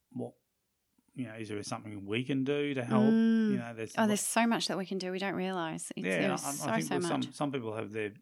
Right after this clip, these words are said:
Speaker 1: you know, they have their, their theories on different things, and, but, I mean, I think, you know, it, it doesn't help if you can do something that maybe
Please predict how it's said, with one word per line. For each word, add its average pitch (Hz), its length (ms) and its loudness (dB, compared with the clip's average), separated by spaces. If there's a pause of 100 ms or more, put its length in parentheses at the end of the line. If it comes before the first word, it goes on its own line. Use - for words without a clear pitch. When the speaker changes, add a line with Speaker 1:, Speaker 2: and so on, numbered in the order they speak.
(120)
Speaker 1:
you 131 100 -6
know, 110 180 -8
they 113 120 -10
have 113 240 -8
their, 107 260 -6 (720)
their 123 120 0
theories 127 400 2
on 120 120 -2
different 127 360 -2
things, 127 340 -2
and, 117 240 -6 (520)
but, 127 120 -4
I 131 40 0
mean, 127 220 0
I 123 60 0
think, 127 240 -2 (380)
you 165 160 -6
know, 135 240 -6 (380)
it, 160 160 -10 (100)
it 139 100 -8
doesn't 151 280 -2
help 127 380 -4 (200)
if 123 200 -10
you 131 80 -2
can 123 140 0
do 131 140 2
something 120 360 -4
that 123 100 -12
maybe 113 560 -6